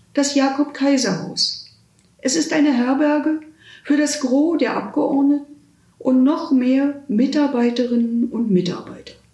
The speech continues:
Genau betrachtet besteht das Jakob-Kaiser-Haus aus acht Häusern, die nördlich und südlich die Dorotheenstraße säumen. Sieben Neubauten und ein Altbau.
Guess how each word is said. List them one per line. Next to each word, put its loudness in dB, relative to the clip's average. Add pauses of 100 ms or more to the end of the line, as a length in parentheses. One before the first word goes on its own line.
(800)
Genau 4
betrachtet -2 (380)
besteht 2
das 0
Jakob-Kaiser-Haus -2
aus -2
acht -2
Häusern, -8 (800)
die 6
nördlich 2
und 2
südlich 0
die 2
Dorotheenstraße -2
säumen. -12 (720)
Sieben 2
Neubauten 0 (600)
und 0 (360)
ein 0
Altbau. 0